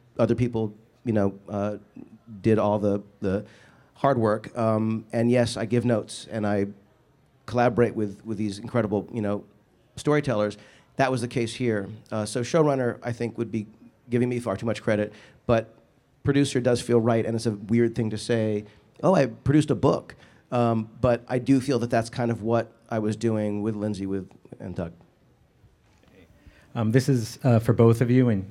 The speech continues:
Speaker 2: you can keep, you could chime in with each other. Um,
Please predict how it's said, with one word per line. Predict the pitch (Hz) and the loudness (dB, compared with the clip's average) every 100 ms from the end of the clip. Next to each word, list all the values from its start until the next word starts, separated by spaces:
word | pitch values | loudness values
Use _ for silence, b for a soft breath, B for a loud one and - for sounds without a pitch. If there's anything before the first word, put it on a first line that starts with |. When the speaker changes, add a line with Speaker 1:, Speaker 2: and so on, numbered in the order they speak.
| 123 | -6
Speaker 2:
you | 107 | -4
can | - 98 98 107 - - | -4 -4 -4 -8 -16 -10
keep, | 120 101 - | -6 -6 -4
you | 113 | -4
could | 110 | -4
chime | - 107 101 | -2 -2 0
in | 98 | -2
with | 95 | -4
each | 90 - | -4 0
other. | 131 123 120 117 b b b b b - | 0 0 -2 -4 b b b b b -6
Um, | 113 110 110 110 110 | -2 0 0 -2 -4